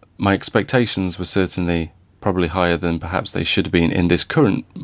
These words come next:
world, or the current market. Um, and I, I think, so I think this is an important point, because it's fine that these articles are, you know, I agree with Joanne Harris. It is a,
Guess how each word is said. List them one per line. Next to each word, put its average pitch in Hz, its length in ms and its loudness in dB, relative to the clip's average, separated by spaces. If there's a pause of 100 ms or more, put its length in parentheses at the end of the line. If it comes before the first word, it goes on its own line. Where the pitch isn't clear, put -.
world, 85 320 2
or 87 60 -4
the 87 60 -4
current 101 280 4
market. 82 420 0 (600)
Um, 95 400 2 (920)
and 127 120 2
I, 135 120 2 (260)
I 139 40 2
think, 139 220 0
so 131 200 0
I 139 60 2
think 139 160 0
this 110 140 -2
is 104 120 0
an 104 60 2
important 101 460 0
point, 95 240 0
because 110 300 -2 (680)
it's - 280 0
fine 131 320 4
that 98 100 2
these 110 160 4
articles 113 520 2
are, 90 380 2
you 98 100 0
know, 98 180 4
I 92 60 4
agree 101 260 0
with 107 200 0
Joanne 87 260 2
Harris. 82 380 0
It 92 120 -2
is 98 120 0
a, 87 240 2